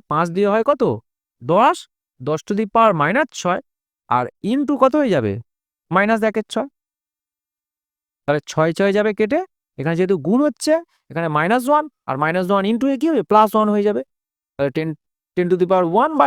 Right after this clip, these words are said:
টেন হবে অ্যান্সার। ওকে? নিঃসন্দেহে বুঝতে পেরেছো? চলো নেক্সট ওয়ান দেখো, কোশ্চেন নাম্বার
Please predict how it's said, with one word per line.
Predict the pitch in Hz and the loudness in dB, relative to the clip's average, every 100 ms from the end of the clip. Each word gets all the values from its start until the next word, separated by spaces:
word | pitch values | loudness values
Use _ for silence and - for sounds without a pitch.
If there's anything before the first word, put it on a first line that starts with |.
| - | 2
টেন | 208 185 | -2 0
হবে | 214 320 | 0 -2
অ্যান্সার। | 107 92 87 87 _ _ _ _ _ _ _ _ _ _ _ _ _ _ - 233 | -4 -8 -10 -12 _ _ _ _ _ _ _ _ _ _ _ _ _ _ -4 0
ওকে? | 320 381 _ _ _ _ _ - | 0 -2 _ _ _ _ _ -6
নিঃসন্দেহে | 208 254 262 | -2 2 2
বুঝতে | 277 277 | 2 2
পেরেছো? | 277 294 381 _ _ | 2 0 -6 _ _
চলো | 120 104 - _ - 160 | -4 -4 -6 _ -6 -4
নেক্সট | 156 - | -4 -4
ওয়ান | 117 104 | -2 -2
দেখো, | 98 101 - _ _ _ _ _ _ _ _ | -4 -8 -12 _ _ _ _ _ _ _ _
কোশ্চেন | 127 170 | -6 -2
নাম্বার | 220 | 0